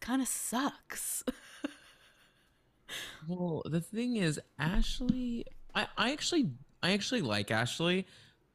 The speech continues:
Speaker 2: because I think she knows how to play the game. But the thing with Ashley is, is that she is, I think she is a master manipulator, because I do think that she,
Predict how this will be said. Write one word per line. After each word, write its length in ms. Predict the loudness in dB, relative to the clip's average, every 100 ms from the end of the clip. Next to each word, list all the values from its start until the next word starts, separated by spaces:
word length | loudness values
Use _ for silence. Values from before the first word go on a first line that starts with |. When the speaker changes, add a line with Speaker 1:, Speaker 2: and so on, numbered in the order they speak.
| _ -4
Speaker 2:
because 280 | -2 0
I 80 | 2
think 160 | 0 0
she 160 | 2
knows 320 | 4 4 4 4
how 180 | 2
to 200 | 2 -2 -2
play 180 | 2
the 80 | 2
game. 560 | 2 2 2 0 -2 -6 _ _ _ _ _ _ _ _ _ _
But 420 | -2 2 4 4 0 -12 -20 -20 _
the 80 | 0
thing 140 | 4
with 160 | 4 2 -4 -4
Ashley 760 | 0 2 2 0 -2 0 0 0
is, 540 | 0 0 0 -2 -4 -4
is 220 | -4 -2
that 360 | 0 0 0 -4 -12 -20 _ -10
she 360 | 0 2 4
is, 240 | 6 4 2
I 120 | 0
think 160 | 0 0
she 180 | 2 2
is 140 | 2
a 60 | 2
master 360 | 0 0 -2 -4
manipulator, 540 | -4 -6 -6 -6 -4
because 240 | -2 2
I 60 | 2
do 180 | 2 2
think 220 | 2 2
that 120 | 0
she, 560 | 0 0 2 4 2